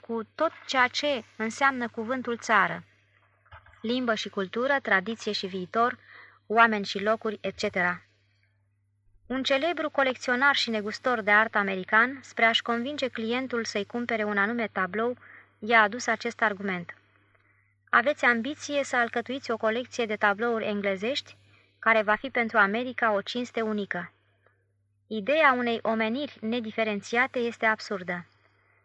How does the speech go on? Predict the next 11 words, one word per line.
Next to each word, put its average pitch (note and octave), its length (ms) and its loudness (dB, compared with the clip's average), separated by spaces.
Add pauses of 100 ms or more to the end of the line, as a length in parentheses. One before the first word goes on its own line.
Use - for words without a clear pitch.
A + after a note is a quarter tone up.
(140)
Indiferent C4+ 640 -2
de G#3 320 0
evoluția G#3+ 580 -2
istoriei, B3+ 720 -4 (160)
patriotismul A3 840 0
epurat A3+ 580 0
de G3+ 100 -2
orice C4 300 0
resentimente A3+ 720 -4
și G3+ 140 -4
șovinisme G#3 680 -4